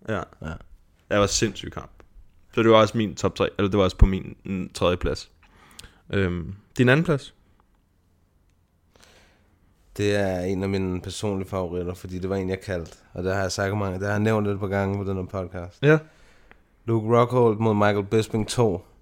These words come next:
Speaker 1: Mhm.
Speaker 2: U F C hundrede, øh, ni-, øh, hundrede nioghalvfems i to tusind og seksten.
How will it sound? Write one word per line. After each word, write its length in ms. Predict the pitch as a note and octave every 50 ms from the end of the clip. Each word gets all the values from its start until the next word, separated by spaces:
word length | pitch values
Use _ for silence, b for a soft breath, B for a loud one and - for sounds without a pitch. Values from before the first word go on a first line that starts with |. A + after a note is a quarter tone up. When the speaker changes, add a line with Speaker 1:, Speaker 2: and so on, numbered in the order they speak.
| _ - -
Speaker 1:
Mhm. 180 | C3 B2+ C3 C3+ C3 - _ _ _ _ _ _ _
Speaker 2:
U 140 | - G#2 G2+
F 20 | G2
C 400 | - - A#2+ A2+ G#2+ G2 F2 - - _ _ _ _ _ _ _ - -
hundrede, 380 | G#2 A2 G#2+ G#2 G2+ G2 G2 - -
øh, 160 | F#2+ G2+ G2 G2
ni-, 180 | G2+ G#2+ G#2 - - F#2+
øh, 80 | F#2+ F#2+
hundrede 320 | G2 F#2 G2+ A2+ A2 G#2+ A2
nioghalvfems 760 | G#2+ G2+ F#2 F#2+ G2+ G#2+ G2 F#2 - - - - - - _ _ -
i 40 | -
to 240 | - - G#2 F#2+
tusind 240 | F#2 G2+ F#2+ F#2+ G2
og 60 | F#2
seksten. 460 | F#2 - F#2 F#2 F2+ F2+ - - -